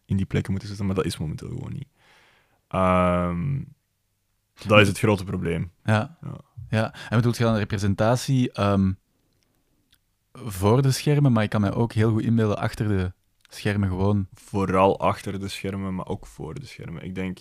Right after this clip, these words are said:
Speaker 1: eh, er zijn heel veel artiesten die Arabische roots hebben, zwart zijn, eh, die queer zijn, eh, want dat is ook echt een, een groot probleem. Eh, ik, ik, voor mij is het racisme-debat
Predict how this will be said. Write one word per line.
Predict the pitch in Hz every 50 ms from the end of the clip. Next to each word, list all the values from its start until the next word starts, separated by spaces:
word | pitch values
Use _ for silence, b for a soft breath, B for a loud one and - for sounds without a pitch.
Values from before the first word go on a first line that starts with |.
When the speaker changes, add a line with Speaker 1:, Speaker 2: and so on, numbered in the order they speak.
| - -
Speaker 1:
eh, | 87 90 85 85
er | 85 87 - _ _ _ _ _ _
zijn | - - 110 110 110
heel | 104 110 113 110
veel | 117 113 -
artiesten | 95 - - - 107 104 - - 101 101 98
die | 95 98 95 92 92 92 95 _ _ _ _ _ _ _ _ _ _ _ _ _ _ _ _ _ _
Arabische | - 110 104 98 95 95 92 - 104
roots | 98 95 90 -
hebben, | 101 92 92 90 87 87 85 78 - - 92
zwart | 95 92 87 92 92
zijn, | - - 92 90 90 90 87 87 82 -
eh, | - 87 87 85 87 101
die | 98 92 -
queer | - - - 110 101 98 95 95 92
zijn, | 98 92 90 92 90 90 90 87 82 -
eh, | - 80 90 90 87 87 85 85 85 - 62 - - - - 50 50 50 - - - - - - - - - - - - - _ _
want | - - - 104 104 -
dat | 104 101
is | 101 -
ook | - 98 95 95 -
echt | - 95 - - -
een, | 98 95 78
een | 90 98
groot | 98 104 95 95 90
probleem. | - 95 92 92 90 87 87 87 98 98 - _
Eh, | - 90 90 90 87 85 82 - - - -
ik, | - - -
ik, | - 78 95 95 -
voor | - - 107 107
mij | 104 101 107 101 -
is | 110 113 - - - b b b b b b b b b - - -
het | 104 98
racisme-debat | 107 95 98 98 - - - 110 107 104 113 113 117 113 113 110 - - - _ _ _ _ - 110 104 110 101 98 - - 98 95 107 - - - - _